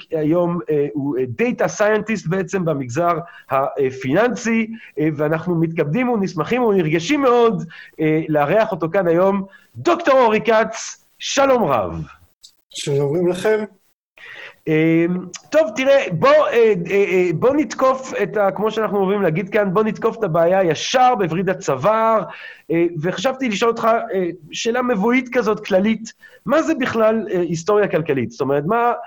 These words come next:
Speaker 1: מה אתה עושה כשאתה עושה היסטוריה, אה, אה, אה,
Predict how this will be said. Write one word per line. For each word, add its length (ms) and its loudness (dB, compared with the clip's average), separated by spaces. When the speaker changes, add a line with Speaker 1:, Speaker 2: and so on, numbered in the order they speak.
Speaker 1:
מה 160 0
אתה 160 0
עושה 300 2
כשאתה 260 -4
עושה 200 -2
היסטוריה, 580 0
אה, 80 2
אה, 320 0
אה, 100 -4